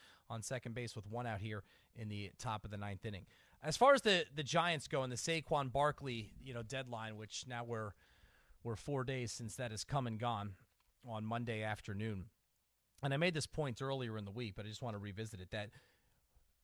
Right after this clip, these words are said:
a couple things coming out of this that you learn about where the Giants are right now. And I heard Don LaGreca mention this on the K Show earlier today. It, it, and I couldn't agree more. It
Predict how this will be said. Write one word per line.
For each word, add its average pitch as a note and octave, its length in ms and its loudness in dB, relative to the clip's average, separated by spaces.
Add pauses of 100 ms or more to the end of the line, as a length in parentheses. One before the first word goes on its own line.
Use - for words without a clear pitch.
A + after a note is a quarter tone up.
(200)
a - 60 -8
couple G3 240 10
things D3 340 0 (420)
coming D3+ 260 2
out C3+ 140 4
of B2 80 -2
this A2 100 -4
that B2+ 120 -4
you A#2+ 100 -6
learn C3 200 2
about A#2 220 -2
where A#2+ 100 0
the A2 120 -2
Giants A2+ 420 -2
are G#2+ 140 2
right G#2+ 160 -4
now. G#2+ 140 -4
And A2 100 -2
I - 20 0
heard B2 160 0
Don A#2+ 220 0
LaGreca A2+ 360 -4
mention G#2 300 -4
this F#2+ 160 -6
on A2 80 -6
the F#2+ 80 -6
K A#2+ 220 -4
Show G2+ 200 -4
earlier G#2+ 300 -6
today. G#2 400 -6
It, C3+ 180 -10
it, C3 180 -4 (120)
and B2 100 -6
I A#2 140 -2 (180)
couldn't E3+ 220 0
agree A2+ 240 -2
more. G#2+ 340 -2
It D#3 200 -6